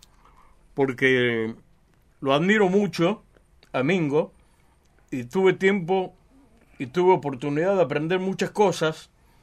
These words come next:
cuando él fue mi compañero,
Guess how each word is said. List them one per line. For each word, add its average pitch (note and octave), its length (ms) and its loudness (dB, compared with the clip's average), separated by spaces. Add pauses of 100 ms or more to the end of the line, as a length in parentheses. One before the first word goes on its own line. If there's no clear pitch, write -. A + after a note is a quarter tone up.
(680)
cuando C3+ 340 0
él E3+ 220 0 (180)
fue D3+ 160 -2
mi D3 100 0
compañero, B2 720 -2